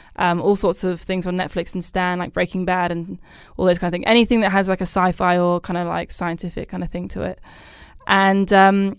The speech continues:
on Mondays, what we do is we go and we take the bus and train into Brisbane, and we kind of ride around all day and have lunch and all that kind of thing. So, um, definitely changes week on week, and try and build different goals for e-, you know, each year, each kind of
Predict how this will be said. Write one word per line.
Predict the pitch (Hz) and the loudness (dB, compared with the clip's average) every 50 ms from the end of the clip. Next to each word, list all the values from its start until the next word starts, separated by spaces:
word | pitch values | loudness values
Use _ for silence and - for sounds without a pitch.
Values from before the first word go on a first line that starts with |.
| - - | 0 4
on | 214 214 220 | 4 6 8
Mondays, | 220 220 226 240 233 208 190 190 185 185 - | 8 8 6 8 6 6 6 4 4 0 -2
what | - | -2
we | - 190 190 180 | 0 0 0 0
do | 185 185 180 175 175 175 175 - | 0 0 0 2 2 0 0 -2
is | - 175 170 - | -2 -4 -2 -2
we | 196 190 | -2 -2
go | - - 190 185 185 180 | 0 0 2 2 4 2
and | 185 180 | 2 0
we | 180 180 | -2 -2
take | - 185 - | -2 -2 -2
the | 185 | 0
bus | 180 202 196 180 - - - | 0 0 0 0 -6 -10 -8
and | - 190 | -6 -6
train | 175 208 180 180 180 | -2 0 0 0 0
into | 175 175 - 180 - _ | -2 -4 -6 -10 -12 _
Brisbane, | - 190 180 170 - 185 180 180 | -2 -2 -2 -2 -2 -2 0 0
and | 180 180 | 0 -2
we | 175 170 | -4 -4
kind | - - 175 180 | -6 -8 -8 -6
of | 170 175 | -2 2
ride | 185 185 185 | 2 2 2
around | 185 180 180 175 175 170 | 2 0 0 0 -2 -2
all | 175 | -4
day | 160 175 170 170 175 | -2 -2 -2 -2 -2
and | 170 165 | -4 -6
have | 175 170 | -6 -6
lunch | 185 175 170 156 - - - | -4 -6 -6 -6 -8 -10 -10
and | 180 170 165 165 170 - - - - - - - - - - - | -8 -6 -6 -6 -8 -10 -14 -20 -20 -20 -20 -20 -20 -20 -10 2
all | - 214 | 6 6
that | 220 202 - | 8 6 6
kind | - 202 185 | 4 0 0
of | 180 180 | 0 0
thing. | 170 170 180 175 165 | -2 -4 -4 -4 -6
So, | 165 - - 185 180 180 180 180 | -6 -4 -2 0 2 2 2 2
um, | 180 180 180 180 180 175 180 175 - - _ _ _ _ _ _ _ | 2 0 0 -2 -2 -2 -4 -6 -10 -18 _ _ _ _ _ _ _
definitely | 226 226 220 233 226 214 | 4 4 6 4 2 2
changes | - - 202 202 202 190 226 226 - - | 2 2 2 2 4 2 2 0 0 2
week | 202 190 185 - | 2 2 2 2
on | 196 190 185 | -2 -2 0
week, | 185 196 233 262 - | 0 -2 -2 -2 -2
and | 220 190 185 180 180 175 - - - - - - - - | 0 0 0 0 -2 -4 -6 -12 -20 -20 -20 -20 -16 -8
try | - - 208 208 208 | -2 0 2 4 4
and | 220 214 214 208 202 190 147 - - _ _ _ _ _ _ _ _ _ 190 175 - | 4 2 2 0 -2 -2 -4 -6 -10 _ _ _ _ _ _ _ _ _ -4 2 4
build | 190 185 185 180 180 160 - _ | 4 4 4 4 2 -2 -2 _
different | 190 185 - - 190 180 170 151 | 0 0 0 -2 -4 -4 -2 0
goals | - 190 185 185 185 180 180 165 - - | 2 4 6 6 6 4 2 -2 -4 -8
for | - 185 | -8 -8
e-, | - - - 202 180 - | -8 -6 -6 -8 -4 -2
you | 208 | -2
know, | 196 185 | -2 0
each | - 202 190 - - | 0 -2 -4 -2 0
year, | 202 185 185 185 180 185 - | 0 2 2 2 0 0 -2
each | - 196 175 - | -4 -6 -6 -6
kind | - 196 180 | -6 -6 -4
of | 180 175 165 - | -4 -6 -8 -10